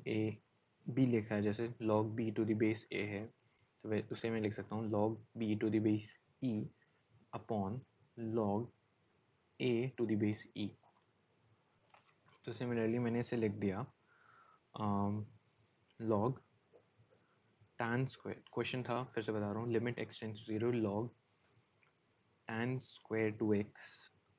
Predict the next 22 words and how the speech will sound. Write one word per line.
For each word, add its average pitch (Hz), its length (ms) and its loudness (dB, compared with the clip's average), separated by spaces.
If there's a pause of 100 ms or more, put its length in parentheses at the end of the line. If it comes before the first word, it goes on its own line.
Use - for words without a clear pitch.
(180)
to 120 120 -2
the 107 160 2
base 110 260 2 (240)
tan 107 240 -2 (220)
square 101 320 -2
x। - 300 -14
तो 107 80 -4
उसे 107 160 -4
मैं 117 100 -2
लिख 107 140 2
देता 107 200 -2
हूँ 110 140 -2
log 110 180 0 (1800)
tan 120 240 -2
square 120 300 -2
two 107 160 0
x - 200 -16 (1000)
upon 110 260 -2 (440)
log 107 260 0 (1900)
tan 104 260 2
square 104 280 -4
x, - 160 -20